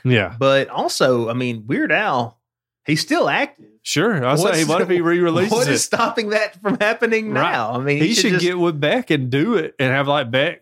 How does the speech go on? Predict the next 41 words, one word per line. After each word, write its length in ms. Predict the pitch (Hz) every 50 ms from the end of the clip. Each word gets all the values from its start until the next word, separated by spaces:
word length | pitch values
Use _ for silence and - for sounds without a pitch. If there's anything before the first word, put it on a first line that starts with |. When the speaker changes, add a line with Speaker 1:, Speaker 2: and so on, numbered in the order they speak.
| - 139
Speaker 1:
do 220 | 120 135 143 139
a 60 | 131
part 320 | 113 127 143 135 139 139 143
on 60 | 147
Speaker 2:
Yeah. 160 | 143 135 143
Speaker 1:
it 40 | 143 -
too. 240 | 160 170 156 131 - -
Speaker 2:
I'm 140 | - 175 220
Speaker 1:
Yeah. 60 | 247
Speaker 2:
just 220 | 254 277 254 - -
assuming 1000 | 175 190 - - - - 170 185 240 277 247 160 123 117 113 113 120 127 147 151
that, 340 | 131 131 127 123 123 120 - _ 127
I 60 | 131
mean, 160 | 139 139 131
if 100 | 131 127
he 140 | 180 196 185
had 260 | 165 160 180 170 131
the 80 | 127 120
song 320 | - 156 156 151 151 139
ready 280 | 123 127 143 151 139 120
to 80 | 120 113
go, 460 | 107 120 147 180 139 113 110 110 123
Speaker 1:
Yeah. 220 | 123 117 104 90 - - _ -
Speaker 2:
and 180 | 127 135 135 -
I'm 300 | 123 123 135 151 151 143
assuming 420 | 123 - 160 170 - 214 165 143
he 140 | 127 156 147
had 240 | 127 151 190 202 -
some 180 | - 135 123
lyrics, 460 | 120 131 175 214 147 131 143 - - -
he 100 | 135 165
should 160 | - 185 156
just 280 | 147 151 139 - - - - - _ _ _ _ _ _ _ - 113
dig 260 | 117 135 147 151 143
those 260 | 156 156 160 151 139
out 380 | 139 - 98 92 156 - - 123
and 280 | 123 120 120 117 117 - _ -
really 260 | 113 117 120 131 135
do 180 | 123 139 156
it 100 | 185 180
now. 340 | 160 160 202 247 156 120 -